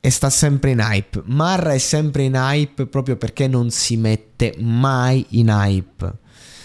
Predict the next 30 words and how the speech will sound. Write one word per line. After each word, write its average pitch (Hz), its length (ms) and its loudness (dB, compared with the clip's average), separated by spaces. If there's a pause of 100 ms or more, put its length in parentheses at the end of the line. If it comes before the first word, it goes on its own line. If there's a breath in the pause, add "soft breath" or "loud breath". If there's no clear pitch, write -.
(680 loud breath)
E 101 280 0
per 113 140 0
questo 135 240 0
dà 113 120 2
schiaffi 117 680 -2
a 113 60 2
destra 110 360 0
e 110 40 2
manca. 104 680 0 (240)
È, 107 440 0
è 110 40 0
l'artista 127 760 0
che 120 80 -4
ha 123 60 0
fatto 113 500 -4
le 104 100 0
scelte 127 440 -2
artistiche 117 640 0
migliori, 110 680 4
eh, - 800 -8
al 92 800 2
di 107 120 2
là 120 140 2
della, 98 560 0
de-, 69 320 -6
del-, 85 360 -2
della 90 200 -4
musica, 117 560 2
che 92 320 -4
io 92 220 -6